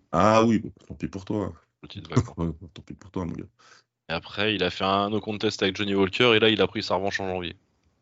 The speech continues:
Speaker 1: Ah oui, oui, oui, c'est vrai. C'est vrai qu'il y a eu des petites galères, lui, sur ses combats. Ok, c'est bon, je me rappelle bien.
Speaker 2: Ouais, bah ouais, non, mais en vrai, euh, il, il mériterait théoriquement, mais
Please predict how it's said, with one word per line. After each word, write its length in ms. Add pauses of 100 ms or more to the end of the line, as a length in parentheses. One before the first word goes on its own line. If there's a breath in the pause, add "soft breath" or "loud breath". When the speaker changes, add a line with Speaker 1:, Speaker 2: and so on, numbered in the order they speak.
(120)
Speaker 1:
Ah 240
oui, 340
oui, 180
oui, 120
c'est 160
vrai. 120 (120)
C'est 160
vrai 100
qu'il 160
y 20
a 40
eu 200
des 120
petites 200
galères, 340
lui, 100
sur 160
ses 120
combats. 320
Ok, 220
c'est 140
bon, 200
je 60
me 100
rappelle 260
bien. 140 (1160 loud breath)
Speaker 2:
Ouais, 260
bah 180
ouais, 240
non, 160
mais 80
en 160
vrai, 160
euh, 440
il, 380
il 260
mériterait 440
théoriquement, 520
mais 260